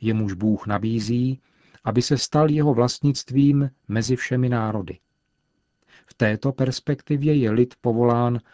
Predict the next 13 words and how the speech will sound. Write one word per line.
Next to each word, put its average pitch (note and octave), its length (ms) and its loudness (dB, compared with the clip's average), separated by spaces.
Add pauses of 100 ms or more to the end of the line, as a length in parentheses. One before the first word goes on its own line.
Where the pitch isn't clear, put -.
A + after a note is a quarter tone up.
stát A#2 400 -2
se - 160 -4
svatým A#2 440 -2
národem, A2+ 580 -2 (760)
nejen E3 260 4
ve A2+ 100 4
smyslu B2+ 420 -2
morálním, A2 720 0 (400)
ale A#2 180 0
ještě A2+ 260 -2
předtím B2 720 -2
a G2 140 -6
především G#2+ 720 -4